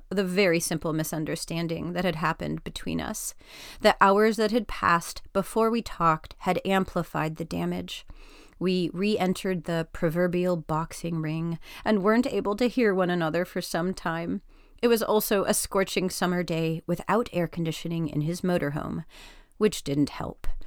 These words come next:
It took ten minutes of sweaty sparring before we were able to calm down and finally hear one another.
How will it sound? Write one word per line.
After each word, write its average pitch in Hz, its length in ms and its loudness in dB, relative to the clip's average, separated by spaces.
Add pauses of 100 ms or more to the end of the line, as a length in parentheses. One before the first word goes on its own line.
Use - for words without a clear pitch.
(460)
It - 140 -2
took - 240 0
ten 185 260 2
minutes 180 360 2
of 185 120 -2
sweaty 190 400 2
sparring 160 640 0 (100)
before 190 460 4
we 185 160 2
were 180 140 2
able 180 260 0
to 185 100 -6
calm 196 380 2
down 160 580 0
and 185 180 0
finally 165 440 0
hear 170 320 -4
one 160 160 -2
another. 165 500 -4